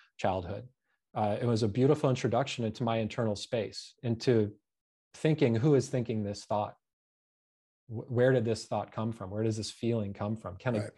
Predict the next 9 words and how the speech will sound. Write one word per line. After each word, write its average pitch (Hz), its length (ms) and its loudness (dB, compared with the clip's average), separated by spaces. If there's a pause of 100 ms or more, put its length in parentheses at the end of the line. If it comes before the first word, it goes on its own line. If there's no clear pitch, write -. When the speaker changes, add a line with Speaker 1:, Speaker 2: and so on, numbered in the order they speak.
(260)
Speaker 1:
pulling 120 280 2
back 113 280 2
a - 20 0
little 104 160 0
bit, 104 140 -6
getting 107 160 -4
behind 104 340 -2
the 95 60 -6
scenes. 117 520 -6